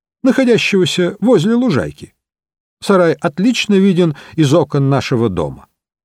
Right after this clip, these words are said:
Я их всех срисовал. Вот они». Он достал листок бумаги, развернул его и положил на стол. Вот какие иероглифы были изображены на нём.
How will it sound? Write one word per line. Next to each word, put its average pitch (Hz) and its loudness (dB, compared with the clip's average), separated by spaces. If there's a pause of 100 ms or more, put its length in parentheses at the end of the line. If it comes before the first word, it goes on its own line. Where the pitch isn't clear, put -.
(300)
Я 120 0
их 104 -4
всех - -2
срисовал. 117 -4 (680)
Вот 277 2
они». 143 -12 (1040)
Он 135 0
достал 139 -2
листок 120 -2
бумаги, 104 -4 (520)
развернул 92 -2
его 160 -4 (320)
и 196 0
положил 147 -2
на 123 -4
стол. - -10 (880)
Вот 95 -4
какие 208 0
иероглифы 202 0
были 196 0
изображены 180 -2
на 73 -6
нём. 65 -12